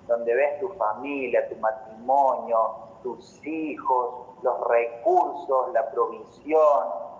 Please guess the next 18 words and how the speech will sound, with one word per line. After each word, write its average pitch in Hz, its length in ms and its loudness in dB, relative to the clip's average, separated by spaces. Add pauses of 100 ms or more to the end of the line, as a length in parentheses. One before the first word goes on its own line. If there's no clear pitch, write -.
(140)
y - 100 -14
comenzamos 139 760 0
a 156 80 0
tener 139 240 0
una 151 180 2
visión 139 520 -2
conforme 143 580 0
al 120 220 0
cuerpo, 143 1040 2
comenzás 120 480 0
a - 80 -14
conectar 120 480 2
con 117 240 -4
familias 131 480 0
de 117 100 0
reino, 120 1160 2
eh, 104 440 -2
una 160 220 0